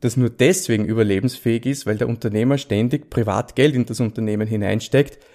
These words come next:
Das wird ja ein Käufer von vornherein ausschließen. Darum ist es die Kernaufgabe des Unternehmers, sein Unternehmen so aufzubauen,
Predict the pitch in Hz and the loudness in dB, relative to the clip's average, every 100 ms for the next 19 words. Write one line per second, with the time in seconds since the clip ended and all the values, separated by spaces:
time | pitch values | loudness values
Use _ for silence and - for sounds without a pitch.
0 | _ - 120 - 120 143 131 127 107 - | _ -2 -2 2 2 4 4 4 0 2
1 | 98 110 - 117 - - - 113 113 107 | 2 2 2 0 0 -16 -4 0 2 2
2 | 104 107 95 - - - - - _ _ | 2 0 -4 -8 -8 -10 -10 -12 _ _
3 | _ _ _ _ _ _ _ _ _ _ | _ _ _ _ _ _ _ _ _ _
4 | - 160 175 143 - 107 - 95 117 147 | 4 6 4 2 -4 -6 -2 2 2 6
5 | 147 - 151 156 160 139 135 123 113 101 | 4 4 2 2 0 0 0 0 -2 0
6 | 123 170 190 - _ _ _ _ - 110 | 2 0 -2 -8 _ _ _ _ -2 0
7 | 110 113 110 104 92 - 139 143 98 - | 0 -2 -2 -2 -4 -2 2 4 4 2
8 | 135 117 107 120 | -4 2 2 2